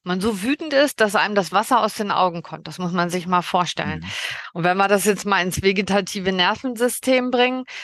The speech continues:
Speaker 1: dann wird da unser Sympathikus stark beansprucht.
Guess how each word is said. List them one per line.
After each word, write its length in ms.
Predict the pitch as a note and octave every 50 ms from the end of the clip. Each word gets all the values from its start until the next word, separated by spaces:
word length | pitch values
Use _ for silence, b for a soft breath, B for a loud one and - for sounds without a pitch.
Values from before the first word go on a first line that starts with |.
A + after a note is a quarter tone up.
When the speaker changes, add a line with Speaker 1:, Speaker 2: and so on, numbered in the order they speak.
| B B B
Speaker 1:
dann 220 | - F#3 F#3 F#3+
wird 200 | F#3 G3 F3+ -
da 240 | G3+ G3 G#3 G#3 G#3+
unser 500 | G#3+ - - G3 G3 G3 F#3+ F#3+ F#3 F#3
Sympathikus 1000 | E3+ E3+ F3 F3 D#3+ - G#3 G#3 G#3 - G3+ - - F3+ F3 D#3+ - - - - - _ _
stark 460 | - - - - F#3 F3 F3 - _
beansprucht. 840 | - C#3+ - - D#3+ D3+ - - - - - - - - - - -